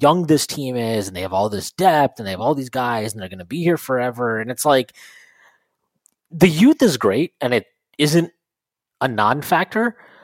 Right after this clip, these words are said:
but at some point, like, you are going to, you're not gonna pay all these guys, right? Like, all these guys are not gonna be here. Kyle Anderson's a free agent this offseason. I highly doubt he's back because they have,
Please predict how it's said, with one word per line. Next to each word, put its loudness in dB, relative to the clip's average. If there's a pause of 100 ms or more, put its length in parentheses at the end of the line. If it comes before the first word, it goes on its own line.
(200)
but 6
at 4
some 2
point, -4 (280)
like, -2
you -2
are 4
going -4
to, -6 (560)
you're 4
not 4
gonna 4
pay 2
all 0
these -10
guys, -16 (200)
right? 6
Like, 2
all 6
these 0
guys 2
are 0
not 0
gonna -8
be -6
here. -6
Kyle 2
Anderson's 0
a -6
free -6
agent -8 (180)
this -4 (420)
offseason. 0 (460)
I 4
highly 0
doubt 0
he's -10
back -10 (320)
because 4
they 0
have, 4